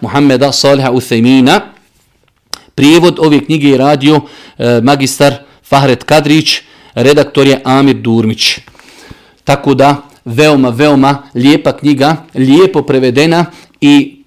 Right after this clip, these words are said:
rekli smo da je šejh Usajmin rahmetullahi alejhi bio poznat, da je bio veliki, veliki stručnjak u akidi, a s druge strane poznato je da je šejh Salih Usajmin, Muhammed Salih Usajmin, e, šta god da je pisao, ili u akidi, ili u tefsiru, ili u fikhu, da je koristio, e,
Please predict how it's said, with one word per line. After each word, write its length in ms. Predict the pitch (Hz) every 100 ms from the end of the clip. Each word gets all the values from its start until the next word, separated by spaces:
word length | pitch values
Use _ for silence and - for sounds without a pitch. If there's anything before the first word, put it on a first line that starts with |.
| _ -
rekli 280 | 135 151 139
smo 160 | -
da 80 | 123
je 40 | 120
šejh 200 | 156 135
Usajmin 380 | 123 147 139
rahmetullahi 520 | 131 139 127 156 139 127
alejhi 260 | 143 135
bio 200 | 123 143
poznat, 560 | 123 151 117 131 135 - - -
da 80 | 127
je 60 |
bio 160 | 123 139
veliki, 500 | 120 160 151 131 127
veliki 300 | 143 135 135
stručnjak 480 | - 147 143 127 -
u 40 |
akidi, 500 | 117 - 175 180 175 - -
a 120 | 120
s 40 |
druge 240 | 143 175 151
strane 400 | - 151 156 147 - -
poznato 420 | 165 143 135 131
je 60 |
da 60 | 120
je 40 |
šejh 320 | 117 156 - -
Salih 380 | 139 139 123
Usajmin, 400 | 123 - 117 139
Muhammed 320 | 139 117 139 -
Salih 220 | 147 127
Usajmin, 420 | 120 123 139 147 - -
e, 220 | - 123 113
šta 200 | - 156
god 180 | 196
da 80 | 151
je 120 | 135
pisao, 480 | - 147 139 127 117 - -
ili 200 | 196 202
u 40 |
akidi, 480 | 143 - - 160 139
ili 120 | 127
u 40 | 127
tefsiru, 540 | 131 123 - 175 151
ili 100 | 135
u 20 |
fikhu, 440 | 131 170 165 160 143 - -
da 80 |
je 80 | 131
koristio, 600 | 131 131 160 - 156 147 123 - -
e, 80 | -